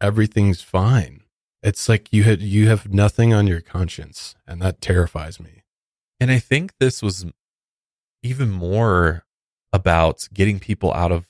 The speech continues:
Speaker 2: her way. You know, I think it was about money and about getting the drugs she wanted, but I think it was also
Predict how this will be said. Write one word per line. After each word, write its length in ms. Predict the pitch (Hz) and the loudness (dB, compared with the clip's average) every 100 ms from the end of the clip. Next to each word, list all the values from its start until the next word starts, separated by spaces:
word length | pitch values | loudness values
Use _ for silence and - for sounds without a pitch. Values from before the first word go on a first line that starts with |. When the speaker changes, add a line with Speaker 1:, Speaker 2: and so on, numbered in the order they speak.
| _ | _
Speaker 2:
her 160 | 87 80 | -4 -4
way. 440 | 69 71 58 50 _ _ _ _ _ _ _ _ | -6 -10 -10 -14 _ _ _ _ _ _ _ _
You 120 | 95 85 | -6 -2
know, 160 | 82 | 0
I 140 | 62 95 | 0 -2
think 220 | 107 101 | 0 2
it 60 | |
was 100 | 101 | 0
about 300 | 92 87 78 | 2 0 0
money 400 | 85 95 90 87 | 2 2 2 0
and 80 | 85 | -2
about 280 | 82 76 73 | 0 -2 -2
getting 220 | 85 80 | -8 -10
the 60 | 76 | -10
drugs 320 | 85 87 82 | -2 0 0
she 140 | - 82 | -4 -6
wanted, 420 | 85 82 82 80 | -2 0 -2 -2
but 120 | 80 | -2
I 60 | 73 | -2
think 220 | 92 87 | -4 -4
it 40 | |
was 140 | 82 80 | -4 0
also 600 | 80 - 85 73 67 | 0 0 0 0 -4